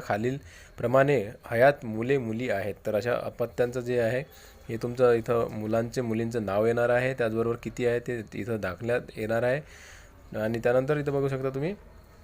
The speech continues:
अ, तुमची सही व नाव इथं राहणार आहे.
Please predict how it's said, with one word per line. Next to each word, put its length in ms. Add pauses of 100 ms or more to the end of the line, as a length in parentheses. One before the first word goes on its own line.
(800)
अ, 100 (100)
तुमची 380
सही 420
व 120
नाव 360
इथं 180
राहणार 440
आहे. 220